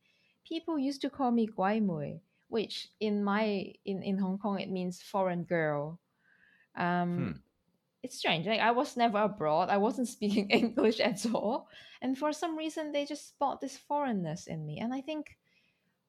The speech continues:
Speaker 1: perhaps my natural temperament and personality has always been more Westernized,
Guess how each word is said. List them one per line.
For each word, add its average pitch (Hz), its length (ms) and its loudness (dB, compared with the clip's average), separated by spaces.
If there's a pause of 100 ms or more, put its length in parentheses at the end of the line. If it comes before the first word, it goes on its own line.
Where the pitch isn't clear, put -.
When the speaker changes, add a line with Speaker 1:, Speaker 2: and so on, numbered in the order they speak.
(800)
Speaker 1:
perhaps - 580 -4
my 247 180 4
natural 226 680 2
temperament 175 800 -2
and 180 160 -4
personality 175 1000 -4 (680)
has 196 260 -6
always 202 280 0
been 240 200 -2
more 254 220 -2
Westernized, 294 840 -8